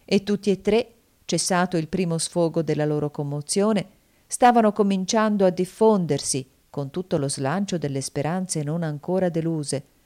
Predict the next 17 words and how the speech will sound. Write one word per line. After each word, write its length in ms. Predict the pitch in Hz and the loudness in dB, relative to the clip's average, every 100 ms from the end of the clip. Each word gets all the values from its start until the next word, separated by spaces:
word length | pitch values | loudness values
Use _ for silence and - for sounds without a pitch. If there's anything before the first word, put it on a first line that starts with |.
| _ | _
sullo 280 | - 226 214 | -4 2 2
splendido 600 | 202 - 233 247 226 185 | 2 2 4 4 2 2
avvenire 560 | 180 180 196 233 175 151 | 2 2 2 2 2 0
che 140 | 165 | -2
avevano 420 | 156 208 185 180 | 2 2 2 0
dinanzi, 640 | 180 226 269 254 - 202 - _ _ _ _ | 0 0 2 0 0 -2 -4 _ _ _ _
quando 560 | - 277 233 233 285 - | 4 6 6 2 -2 0
il 180 | 226 208 | 0 0
signor 380 | - 175 160 156 | -2 -2 0 0
Rodolfo 460 | 156 143 143 208 | 0 0 -2 0
Nickleby 520 | 214 190 190 240 262 262 - - | 2 2 2 2 2 -4 -10 0
osservò 640 | 233 240 277 277 240 302 | 2 4 4 6 6 6
che 160 | 320 165 | 4 2
se 160 | - | 2
avessero 460 | 156 165 165 175 165 | 2 2 2 2 2
perso 400 | 175 165 - 240 | 2 0 0 2
tempo, 540 | 196 147 147 - - | 2 0 -2 -4 -4